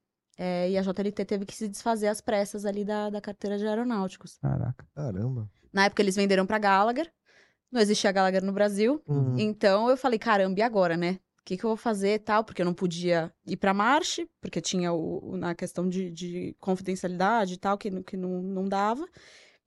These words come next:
Speaker 1: E aí, a gente começou a ficar pensando, assim, que, o que que fa-, dava pra fazer de diferente. Enfim, eu acho que nessas situações também a gente sempre pensa em oportunidades, né?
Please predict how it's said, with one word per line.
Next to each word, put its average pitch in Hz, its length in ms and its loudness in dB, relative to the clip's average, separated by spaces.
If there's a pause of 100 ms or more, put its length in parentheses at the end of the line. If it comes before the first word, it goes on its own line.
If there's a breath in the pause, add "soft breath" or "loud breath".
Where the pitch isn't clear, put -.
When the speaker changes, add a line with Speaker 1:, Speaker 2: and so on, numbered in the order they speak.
(220)
Speaker 1:
E 277 160 4
aí, 294 140 4
a 302 60 6
gente 302 180 -2
começou 311 280 2
a - 20 0
ficar - 180 -2
pensando, 285 720 2
assim, 190 400 0
que, 190 200 -6
o 190 120 -6
que 240 120 -4
que 220 140 -6
fa-, 220 240 0
dava 208 240 0
pra 214 140 -2
fazer 202 320 0
de 190 80 -2
diferente. 202 800 2
Enfim, 196 400 0
eu 180 80 2
acho 185 180 2
que 214 80 -2
nessas 202 300 0
situações 202 500 -2
também 190 260 -2
a 208 40 0
gente 208 180 -4
sempre 220 260 -2
pensa 226 380 -4
em - 20 0
oportunidades, 220 920 -2
né? 160 240 -6